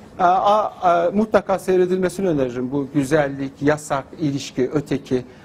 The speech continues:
arzu, e, e, iktidarın bedenle ilişkisi vesaire açısından düşündüğümüzde anne şöyle bir kadın. Hani onu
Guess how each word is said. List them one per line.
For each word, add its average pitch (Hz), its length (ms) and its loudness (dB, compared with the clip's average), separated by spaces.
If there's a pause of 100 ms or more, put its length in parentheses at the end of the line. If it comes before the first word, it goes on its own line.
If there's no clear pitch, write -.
arzu, 139 560 0 (340)
e, 143 40 -4 (440)
e, 135 220 -6
iktidarın 160 800 -2
bedenle 160 420 0
ilişkisi 147 540 -4
vesaire 156 640 0
açısından 131 500 -2 (140)
düşündüğümüzde 156 560 -2
anne 233 320 0
şöyle 208 340 0
bir 143 120 -6
kadın. 226 300 -4 (320)
Hani 151 220 -4 (680)
onu 214 340 2